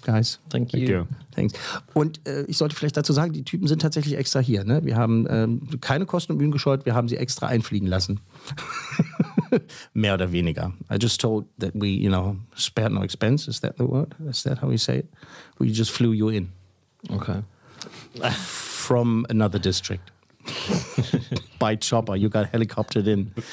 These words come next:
Speaker 1: Ähm, ja, wie ihr merkt, wir werden dieses Interview auf Englisch führen und, ähm, vielleicht werde ich zwischendurch mal so ein bisschen übersetzen, mal gucken, wie das läuft. Aber ich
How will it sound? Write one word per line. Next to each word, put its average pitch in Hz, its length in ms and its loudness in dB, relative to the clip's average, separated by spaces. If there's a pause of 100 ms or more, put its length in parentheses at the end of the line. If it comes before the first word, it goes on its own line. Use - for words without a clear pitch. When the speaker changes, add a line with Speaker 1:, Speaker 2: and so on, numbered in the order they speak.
(460)
Speaker 1:
Ähm, 139 720 2
ja, 160 280 0
wie 170 160 -2
ihr 185 80 4
merkt, 180 240 2
wir 185 100 -2
werden 175 140 4
dieses 165 240 0
Interview 165 300 4
auf 151 100 0
Englisch 156 280 4
führen 196 360 4
und, 151 360 2
ähm, 135 380 4
vielleicht 139 320 0
werde 143 120 -2
ich - 120 -10
zwischendurch 135 460 2
mal 135 100 2
so 131 80 2
ein 120 60 4
bisschen 135 200 2
übersetzen, 120 400 2
mal 117 80 2
gucken, 131 280 0
wie 120 80 2
das 110 160 -2
läuft. 117 260 4
Aber 113 160 2
ich - 240 -6